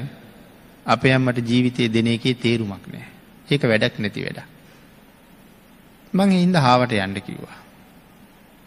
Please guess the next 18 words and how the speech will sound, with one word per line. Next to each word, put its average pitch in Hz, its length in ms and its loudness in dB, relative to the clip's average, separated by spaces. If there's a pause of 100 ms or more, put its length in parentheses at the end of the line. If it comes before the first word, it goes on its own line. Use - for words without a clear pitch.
(520)
ඊට 202 140 -8
පස්සේ 170 240 2
අයියා 117 280 2
අහනවා, 110 460 -2 (720)
"උඹට 202 220 2
අම්මට 151 380 4
වඩා 170 280 2
එහෙනම් 170 300 2
හාව 120 280 4
වටිනවා." - 440 -4 (880)
එහෙම 156 220 6
කියනකොට 175 320 2
ආයේ 131 380 6
අම්මා 131 240 0
මතක් 131 260 -4
වෙලා 139 240 -2
දුක 113 160 -6
හිතුණා. - 400 -10